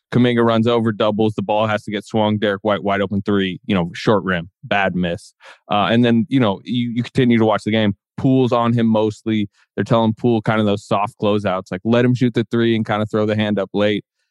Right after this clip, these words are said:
He's a hiding spot for Jordan Poole, who, you know, the Warriors want him to survive defensively, to use him offensively in the series. And I just think he's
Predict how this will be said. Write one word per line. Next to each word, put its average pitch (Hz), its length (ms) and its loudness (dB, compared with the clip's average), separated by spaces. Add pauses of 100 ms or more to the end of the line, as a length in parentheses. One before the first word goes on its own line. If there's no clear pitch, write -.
(160)
He's 107 140 -4
a 95 80 0
hiding 127 360 2
spot 131 300 -2
for 143 140 0
Jordan 131 340 2
Poole, 110 400 -2
who, 107 280 -2
you 117 120 -2
know, 95 120 0
the 98 100 -2
Warriors 104 400 2
want 107 240 -2
him 113 160 2
to 117 120 0
survive 104 400 0
defensively, 98 760 -2 (100)
to 90 200 -2 (220)
use 120 300 4
him 98 160 2
offensively 95 580 -2
in 92 80 -6
the 92 80 -6
series. 92 380 -2 (260)
And 107 100 -2
I 110 60 0
just 113 220 -2
think 120 160 0
he's 113 360 0